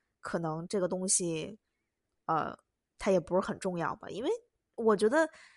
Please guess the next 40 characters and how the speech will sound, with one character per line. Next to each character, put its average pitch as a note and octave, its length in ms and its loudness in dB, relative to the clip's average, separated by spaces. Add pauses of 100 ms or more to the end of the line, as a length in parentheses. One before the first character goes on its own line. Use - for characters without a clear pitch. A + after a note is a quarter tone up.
像 E4+ 260 2
这 G#4+ 140 6
种 G3 220 0
课 A3 300 4
程 F3+ 340 -4
已 F#3 140 -6
经 G#3 200 -2
很 G3 220 -4
难 E3 180 0
的 F#3 60 -4
这 G#3 60 -8
种 A3 160 -4
课 G#3 200 2
程 F#3+ 160 0
的 F3+ 80 -4
话， G#3 140 -2
它 C4 120 -8
其 - 200 -2
实 A#3 140 0
就 A3+ 180 0
是 F3+ 420 0 (460)
相 B3 180 -4
对 B3 160 2
来 G#3 140 6
说 A#3+ 160 -2
是 A3+ 80 -4
拓 A#3 240 2
宽 A#3+ 300 4
你 E3+ 120 -6
的 D#3+ 80 -2
知 A3+ 220 -2
识 B3 140 -2
量， A3 340 0
它 A3+ 140 -2
其 A3 200 0
实 A#3 140 -4
在 A#3 160 0
以 F3 180 -4
后 G#3+ 280 -2
的 F#3 260 2